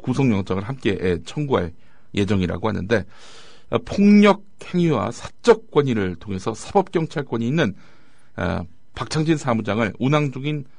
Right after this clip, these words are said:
항공기에서 퇴거시켜서 사무장 개인의 권익을 침해한 것은 물론이고 항공기 내에 법질서에 혼란을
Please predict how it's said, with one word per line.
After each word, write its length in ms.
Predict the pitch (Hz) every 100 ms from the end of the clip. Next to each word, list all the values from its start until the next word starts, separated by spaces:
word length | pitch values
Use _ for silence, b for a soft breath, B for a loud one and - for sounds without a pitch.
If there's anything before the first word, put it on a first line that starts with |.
| -
항공기에서 920 | - 131 113 98 90 92 90 - 104 -
퇴거시켜서 640 | - 151 - - 101 92 - b b
사무장 400 | - 135 139 135
개인의 300 | 127 110 113
권익을 440 | - 127 143 101 b b b
침해한 420 | - 156 139 117
것은 220 | 110 123
물론이고 460 | 107 117 131 90 - b b b
항공기 640 | 143 151 147 143 139 135
내에 360 | 107 139 110 87 - -
법질서에 640 | - 120 - 147 123 120 123
혼란을 520 | 123 170 156 160